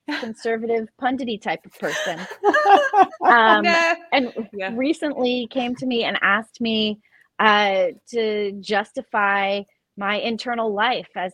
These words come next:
Speaker 2: though in some way I was betraying myself. And I was just like, "Okay, now I'm judging you 'cause this is total bullshit." Excuse me. Uh,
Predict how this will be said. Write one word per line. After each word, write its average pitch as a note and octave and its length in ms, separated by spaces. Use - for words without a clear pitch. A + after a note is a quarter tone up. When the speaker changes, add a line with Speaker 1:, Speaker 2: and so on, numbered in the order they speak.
Speaker 2:
though F#3 380
in F#3+ 200
some G3 220
way G3 140
I F3 120
was F3+ 120
betraying A3+ 420
myself. F3+ 500
And A#3+ 120
I A#3+ 60
was A#3+ 80
just - 180
like, G#3+ 220
"Okay, A#3 160
now G#3+ 300
I'm C4 140
judging C#4 340
you D3 280
'cause G#3+ 220
this A#3 280
is A3 140
total G#3 380
bullshit." E3+ 460
Excuse - 320
me. D3 220
Uh, F3+ 500